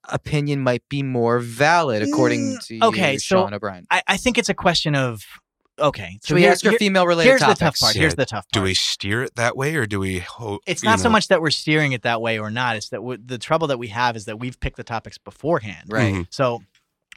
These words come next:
Speaker 2: we don't have the guests beforehand. I
Speaker 3: Yeah.
Speaker 2: think it would be, it would be pandering and rude if we had the guests lined up, and so we, we scheduled the show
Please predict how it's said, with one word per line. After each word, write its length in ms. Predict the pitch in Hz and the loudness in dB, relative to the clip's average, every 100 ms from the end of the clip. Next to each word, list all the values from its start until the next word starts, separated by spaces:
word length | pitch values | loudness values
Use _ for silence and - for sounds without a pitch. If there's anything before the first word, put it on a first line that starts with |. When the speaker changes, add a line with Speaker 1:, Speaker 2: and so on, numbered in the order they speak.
| 151 | 0
Speaker 2:
we 80 | 175 | 2
don't 120 | 185 | 4
have 140 | 170 127 | 2 -2
the 60 | |
guests 400 | 110 160 143 - | -2 0 0 -6
beforehand. 560 | - 120 113 104 101 95 | -14 -12 -12 -12 -14 -4
I 60 | 156 | 0
Speaker 3:
Yeah. 100 | 180 | 0
Speaker 2:
think 100 | 190 | 0
it 100 | 180 | 0
would 220 | 156 170 | 0 0
be, 300 | 156 147 131 131 | 0 0 -2 -6
it 140 | 127 | -6
would 160 | 135 143 | -4 -4
be 160 | 139 | -4
pandering 540 | 117 123 117 110 107 104 | -4 -6 -6 -8 -8 -8
and 180 | 101 | -8
rude 400 | 123 135 107 98 - | -4 -4 -6 -10 -14
if 220 | 107 - | -16 -16
we 480 | 110 110 107 101 - _ - | -14 -12 -12 -14 -18 _ -16
had 340 | - 139 147 | -4 0 0
the 80 | 139 | -2
guests 400 | 120 117 - - | -4 -6 -6 -12
lined 320 | 117 107 104 | -8 -8 -6
up, 260 | 101 92 _ | -6 -8 _
and 160 | 110 107 | -14 -12
so 180 | - 110 | -8 -8
we, 360 | 107 107 104 120 - | -8 -12 -12 -18 -18
we 360 | 113 107 104 - _ _ _ _ - | -14 -12 -14 -20 _ _ _ _ -18
scheduled 440 | - 185 170 139 | -2 0 0 -4
the 60 | 117 | -6
show 560 | - - 262 117 92 | -2 2 2 2 -4